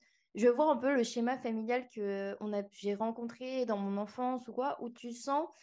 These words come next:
que les enfants, ils ont sur les épaules une pression qui ne leur appartient pas. Alors, soit cette pression,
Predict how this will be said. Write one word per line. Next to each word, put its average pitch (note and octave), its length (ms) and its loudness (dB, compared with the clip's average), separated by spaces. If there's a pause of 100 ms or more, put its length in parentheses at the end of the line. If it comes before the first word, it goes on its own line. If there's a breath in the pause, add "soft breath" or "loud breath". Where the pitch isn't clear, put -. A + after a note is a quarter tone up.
(440 soft breath)
que B3 80 2
les A3+ 280 2
enfants, C4+ 420 0 (140)
ils G#3 180 -6
ont G#3+ 80 -6
sur G#3+ 220 -2
les G3+ 320 -4
épaules B3 520 0
une G3 220 -2
pression - 640 -6
qui C4+ 160 -6
ne G#3 100 0
leur G3 280 -2
appartient A3+ 500 -4 (180)
pas. C4+ 240 0 (440 loud breath)
Alors, G#3+ 200 4
soit E4 160 2
cette C#4 200 -2
pression, C#4+ 520 -4